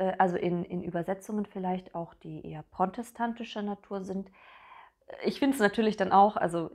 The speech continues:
es triggert mich natürlich auch, wenn, wenn es dann heißt, „Und auf diesem Felsen werde ich meine Gemeinde bauen.“ Naja, also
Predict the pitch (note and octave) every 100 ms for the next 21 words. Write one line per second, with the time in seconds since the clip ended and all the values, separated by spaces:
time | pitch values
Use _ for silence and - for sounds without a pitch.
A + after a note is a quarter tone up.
0 | - - - B3 A3 G#3+ F#3+ F#3 G3 F#3+
1 | - F3 - F3 E3+ - E3+ E3+ E3+ E3
2 | E3+ E3+ - - E3 E3 - G#3 G3 F#3+
3 | G3 G3+ G3 F#3 F3+ F3+ F3+ F3 E3+ E3+
4 | E3+ F#3 A3 A3 G3+ G3+ G#3+ G#3 - -
5 | _ _ _ _ _ _ _ - E2 -
6 | - G3+ F#3+ F3 - F3 F#3 -